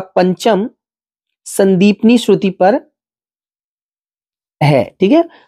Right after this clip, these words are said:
मध्यम ग्राम का पंचम संदीपनी पे है, ये याद रखना। कौन सी श्रुति कैसे बताया गया है, ये भी आपको आना चाहिए।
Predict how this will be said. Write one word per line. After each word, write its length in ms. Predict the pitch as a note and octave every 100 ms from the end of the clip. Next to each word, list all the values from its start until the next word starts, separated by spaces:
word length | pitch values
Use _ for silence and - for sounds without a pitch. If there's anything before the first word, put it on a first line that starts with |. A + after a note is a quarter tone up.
| _
मध्यम 480 | D3 E3+ D#3 G#3 A3+
ग्राम 300 | F#3 C#3 B2
का 140 | A2+ G2+ _ _ _ _
पंचम 440 | D#3 C#3+ F3 A3+ - _ _ _ _ _ _ _ _ _ _
संदीपनी 720 | - - F#3 F3 F#3 F3 G3+
पे 160 | F#3+ D#3
है, 260 | A#2 C3 B2+
ये 160 | D3
याद 280 | C#3+ C#3+ D#3
रखना। 280 | F3 G3 - _ _ _ _ _ _ _ _ _ _ _
कौन 180 | F#3+ G#3
सी 140 | G#3+ A3+
श्रुति 480 | - G3 F3+ F#3+ F#3 B3+ _ _ _ _ _ _ _ _ _ _ _ _ _ _ _ _ _ _
कैसे 560 | G3+ G3+ - B3 A#3 A3 _ _ _ _ _ _ _ _ _ _ _ _ _ _ _ _
बताया 500 | E3 E3+ F3+ F3+ G#3
गया 240 | G3 F#3 F3
है, 200 | E3+ F#3
ये 180 | E3+ F3
भी 120 | G3
आपको 300 | E3+ D#3+ F#3
आना 340 | - D3 D3+ D#3
चाहिए। 440 | D#3+ C#3 C#3+ -